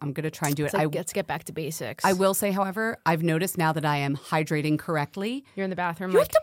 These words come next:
Speaker 1: pee all the time.
Speaker 2: Yeah.
Speaker 1: What the hell? This is where everybody is in the office. They're in the bathroom peeing
Speaker 2: Yeah.
Speaker 1: 'cause they're all hydrated, and I'm over here, like, ready to die of dehydration.
Speaker 2: I have, like, bathroom friends.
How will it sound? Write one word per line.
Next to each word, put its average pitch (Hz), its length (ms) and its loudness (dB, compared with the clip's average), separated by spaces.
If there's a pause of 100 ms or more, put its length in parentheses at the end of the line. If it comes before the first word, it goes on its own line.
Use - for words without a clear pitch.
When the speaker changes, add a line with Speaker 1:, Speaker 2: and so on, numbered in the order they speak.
Speaker 1:
pee 571 480 0
all 349 220 0
the 403 120 0
time. 403 640 2
Speaker 2:
Yeah. 160 340 -4 (120)
Speaker 1:
What 302 280 -2
the 427 140 6
hell? 277 580 4
This 294 180 0
is 370 100 0
where 302 140 6
everybody 226 360 0
is 180 120 2
in 185 80 -2
the 180 60 4
office. 160 360 4
They're 269 100 0
in 277 100 2
the 262 60 2
bathroom 262 420 2
peeing 208 80 2
Speaker 2:
Yeah. 185 260 4
Speaker 1:
'cause 208 140 -2
they're 220 120 4
all 233 140 8
hydrated, 185 560 0 (260)
and 185 100 2
I'm 214 140 4
over 214 220 4
here, 214 260 2
like, 185 380 0 (200)
ready 196 280 2
to 190 80 2
die 190 240 4
of 185 100 0
dehydration. 185 640 -4
Speaker 2:
I 214 120 2
have, 240 100 0
like, 233 140 0
bathroom 156 440 -4
friends. 104 540 -8